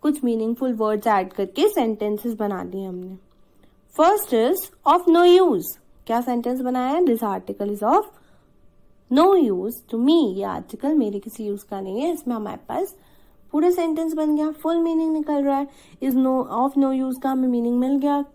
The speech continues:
किस चीज के लिए बोल रहे हैं? आर्टिकल के लिए। ऐसे ही बहुत सारे सेंटेंस दिए हैं। Across the river, my house is across the river। हमें इसका भी मीनिंग मिल गया।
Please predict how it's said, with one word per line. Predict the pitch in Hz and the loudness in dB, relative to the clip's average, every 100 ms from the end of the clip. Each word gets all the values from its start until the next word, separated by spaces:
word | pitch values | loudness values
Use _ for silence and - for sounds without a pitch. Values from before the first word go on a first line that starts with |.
| _ _ - | _ _ -10
किस | 254 - | -10 -2
चीज | 285 285 | -2 0
के | 302 | -2
लिए | 302 | 0
बोल | 294 285 | 2 0
रहे | 277 330 | 0 -2
हैं? | 453 - | -2 -4
आर्टिकल | 247 240 247 226 202 | -4 -2 -2 -2 -4
के | 190 180 | -4 -10
लिए। | - - _ - _ - - _ - _ _ _ _ _ _ _ _ _ _ _ _ - _ | -12 -16 _ -20 _ -20 -20 _ -20 _ _ _ _ _ _ _ _ _ _ _ _ -20 _
ऐसे | - 226 - | -8 -6 0
ही | 339 508 - | 2 0 -4
बहुत | 262 254 | -2 0
सारे | 254 226 | 2 0
सेंटेंस | 233 202 196 202 196 | 0 -4 -4 -6 -4
दिए | 190 | -6
हैं। | - | -6
Across | 202 208 202 | -2 2 2
the | 208 220 | 2 -2
river, | 226 254 403 | -2 0 0
my | 359 233 220 | 2 0 0
house | 208 190 208 | 0 0 0
is | 359 | 0
across | 240 240 190 175 | -2 -6 -6 -6
the | 185 185 | -8 -12
river। | 185 - - - | -12 -14 -20 -18
हमें | 214 202 | -8 -6
इसका | 196 - 220 | -8 -6 0
भी | 277 | 2
मीनिंग | 339 339 330 | 4 4 2
मिल | 330 302 | 0 0
गया। | 285 285 | 0 -2